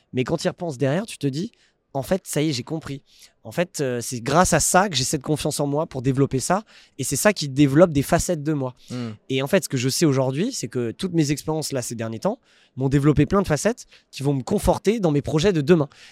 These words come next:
Speaker 1: Et c'est pour ça que je, j'ai l'impression d'être encore au début, et que, euh, je suis ultra excité par la suite, parce que, euh,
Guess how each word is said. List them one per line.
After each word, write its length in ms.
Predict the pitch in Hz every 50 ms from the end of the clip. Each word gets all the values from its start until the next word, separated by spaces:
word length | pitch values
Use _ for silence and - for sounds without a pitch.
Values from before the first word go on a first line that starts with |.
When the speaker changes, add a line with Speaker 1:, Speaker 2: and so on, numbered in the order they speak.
| - _
Speaker 1:
Et 80 | - 127
c'est 60 | 135
pour 60 | 139
ça 100 | 160 240
que 40 | 202
je, 100 | 147 147
j'ai 140 | 143 123 143
l'impression 360 | 135 127 - 156 - - 170
d'être 160 | 135 113 -
encore 340 | 139 127 - 160 117 - _ _ _ _ -
au 140 | 220 202
début, 400 | 170 170 170 151 151 185 247 311 _ _ - _ _ _ _ _ -
et 120 | 139 143
que, 160 | - - 147
euh, 320 | 151 151 143 127 123 120 120
je 60 | -
suis 100 | - 151
ultra 200 | 151 - - 185
excité 300 | 170 - - 165 - 185
par 140 | - 147 139
la 100 | 135 131
suite, 220 | - - 233 247 -
parce 180 | 147 131 -
que, 120 | - - 165
euh, 160 | 156 131